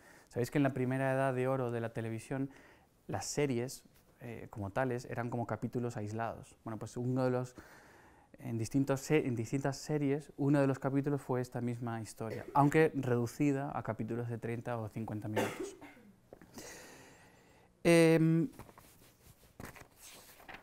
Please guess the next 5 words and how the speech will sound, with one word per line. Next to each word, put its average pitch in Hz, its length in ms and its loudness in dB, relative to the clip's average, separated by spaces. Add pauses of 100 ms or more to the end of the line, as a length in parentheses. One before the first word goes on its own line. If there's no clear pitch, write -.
(1000)
en 156 160 6
el 151 80 4
cincuenta 151 360 2
y 139 40 0
cinco, 214 480 2